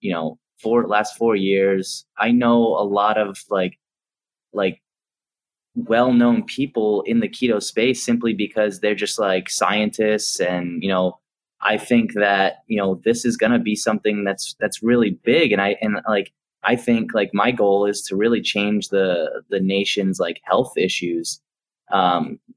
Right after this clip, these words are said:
like, I'm, I'm ju-, I'm just not the person, like, I don't care to make millions of dollars. I really don't. I could live on, you know, twenty, thirty thousand dollars a year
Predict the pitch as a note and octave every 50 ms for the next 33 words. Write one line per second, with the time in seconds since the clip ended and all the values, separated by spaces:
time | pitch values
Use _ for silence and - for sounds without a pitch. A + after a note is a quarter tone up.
0 | _ _ A#2 G#2+ F#2 F#2 - _ - G#2 B2 C#3+ C#3 A#2+ - - _ _ _ _
1 | _ _ - B2 C#3+ E3 E3 F3 - C#3+ D3+ D#3 E3 C#3+ F3 E3+ - D#3 D3 D3
2 | D3+ D3+ C#3+ A#2+ - - C3 C3 B2 - - B2 A#2 A2 G#2+ G#2+ G#2 G#2 G2+ G2
3 | - _ C3 D3+ F#3 F#3 C3+ - - - C3 A#2+ A2+ G#2+ G#2 G2 F#2+ - G2 G2
4 | G#2 G#2 G#2 G2+ G2 F#2 F2 F2+ F2+ F2 E2 D#2+ E2 - F#2+ G2+ A2 A#2+ A2+ G2
5 | F#2 - F#2+ F2 E2+ E2 - _ _ _ _ _ - A2+ A2+ A#2 - C#3+ A#2 A2+
6 | A#2+ A#2+ A#2 A2 G#2+ G#2 G2+ G2 F#2+ F#2 F#2 F#2 - G#2+ G2+ F#2 F2+ F2+ - _
7 | _ _ _ _ _ - - C3 B2 A#2+ A#2 A2+ - B2 A#2 A2 A2 A2 A2+ A2
8 | G#2+ G2+ G#2 G2+ G2 G2+ G#2 G#2 G2 F2+ F2+ F2 F2 F#2 G2+ G#2+ A2 A2 G#2 F#2+
9 | F#2 F2+ F2 -